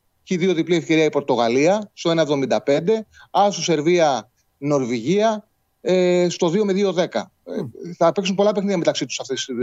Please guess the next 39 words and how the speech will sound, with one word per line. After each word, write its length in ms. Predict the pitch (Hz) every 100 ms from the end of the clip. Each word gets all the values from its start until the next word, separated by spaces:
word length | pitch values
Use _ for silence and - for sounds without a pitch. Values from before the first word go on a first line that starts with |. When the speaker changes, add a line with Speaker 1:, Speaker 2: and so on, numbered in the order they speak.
| 120 107
Speaker 1:
δώδεκα, 300 | - 139 135
δεκατρείς 360 | 123 120 131 117
μέρες, 340 | 123 135 180 165
Speaker 2:
Μμμ. 60 |
Speaker 1:
οπότε 480 | 170 190 190 185 180 _ _ _
μετά 180 | 151 175
θα 60 |
έχουμε 200 | 185 185
και 100 | 170
εικόνα 260 | 151 175 165
παιχνιδιών 480 | 143 139 117 147 196 190
και 60 | 156
Speaker 2:
Μμμ. 40 |
Speaker 1:
θα 60 | 175
είναι 100 | 180
πιο 120 | 175
εύκολο 260 | 185 185 165
να 100 | 165
βγουνε 260 | 156 175 175 165 165 160 156 143
σημεία 360 | 147 - 160 170
με 100 | 160
εικόνα, 440 | 143 165 135 175 -
Speaker 2:
Μμμ. 180 | 185
Speaker 1:
γιατί 160 | 190 147
τώρα 300 | 175 175 175 _ _ _ _
φανταζόμαστε 640 | - 143 139 160 170 160 160
από 220 | 143 147
τις 160 | 131
προηγούμενες 340 | - 143 156 143
διοργανώσεις, 680 | 139 131 139 143 135 - - _ _ _ _ - -
ε, 220 | - -
πώς 200 | - 131
θα 100 | 135
είναι 180 | 131 123
τα 100 | 117
παιχνίδια, 320 | 117 131 113
πώς 100 | 95
θα 80 | 113
πάνε. 220 | 110 101